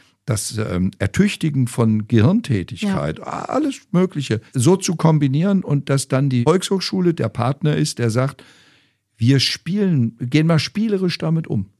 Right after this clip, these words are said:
Speaker 1: und wir probieren mal aus." Weil das ist diese, diese Frage der Demenzerkrankung ist ja nur ein ganz kleiner, kleiner Ausschnitt. Wir haben an einer anderen Stelle geredet über die Gesundheitskioske von Thüringen.
Speaker 2: Hm.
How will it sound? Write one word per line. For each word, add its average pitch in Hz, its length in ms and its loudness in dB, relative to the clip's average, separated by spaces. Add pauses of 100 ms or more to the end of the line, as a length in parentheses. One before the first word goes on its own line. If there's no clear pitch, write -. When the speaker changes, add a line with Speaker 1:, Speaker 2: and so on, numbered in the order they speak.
(160)
Speaker 1:
und 120 120 2
wir 139 100 4
probieren 165 440 2
mal 165 180 4
aus." 147 340 -4 (240)
Weil 127 160 0
das 139 160 2
ist 147 200 -2
diese, 123 260 -2 (160)
diese 104 180 -4
Frage 131 360 -4
der 104 100 -2
Demenzerkrankung 107 880 -2
ist 113 120 -8
ja 101 80 -2
nur 104 120 -2
ein 104 100 -4
ganz 104 280 0
kleiner, 104 420 -2
kleiner 101 460 -4
Ausschnitt. 107 380 -2 (360)
Wir 110 140 -2
haben 127 400 0
an 123 120 2
einer 120 120 2
anderen 151 260 2
Stelle 143 320 2
geredet 131 440 -2
über 131 180 -2
die 120 100 -2
Gesundheitskioske 123 1160 0
von 107 220 -2
Thüringen. 90 500 0
Speaker 2:
Hm. 180 320 2